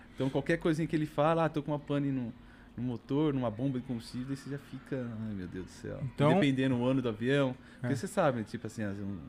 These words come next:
Speaker 1: Boeing sete sete sete duzentos, que é mais velho do que o sete sete trezentos, então você, você já voa
Speaker 2: Uhum.
Speaker 1: meio preocupado. Tem colega meu que ele prefere, a gente tem os benefícios de passagem, né?
Speaker 2: Ah, mecânico
Speaker 1: Tem.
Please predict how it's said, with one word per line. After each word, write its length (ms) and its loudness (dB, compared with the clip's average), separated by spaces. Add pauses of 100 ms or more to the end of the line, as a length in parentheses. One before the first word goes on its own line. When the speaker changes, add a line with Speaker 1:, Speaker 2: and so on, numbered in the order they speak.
(140)
Speaker 1:
Boeing 220 0
sete 220 -6
sete 180 -6
sete 260 0
duzentos, 760 0 (400)
que 80 4
é 40 6
mais 260 4
velho 240 4
do 60 -4
que 80 -14
o 40 -14
sete 180 -6
sete 140 -8
trezentos, 640 -4
então 440 -4
você, 440 -4 (560)
você 80 -4
já 160 2
voa 520 -2 (220)
Speaker 2:
Uhum. 400 2 (220)
Speaker 1:
meio 160 0
preocupado. 560 2
Tem 120 2
colega 380 6
meu 220 6
que 320 2
ele 160 2
prefere, 580 2
a 60 -2
gente 160 -2
tem 100 -2
os 80 0
benefícios 420 -2
de 40 -16
passagem, 540 0
né? 60 -4 (640)
Speaker 2:
Ah, 100 10
mecânico 880 8
Speaker 1:
Tem. 260 6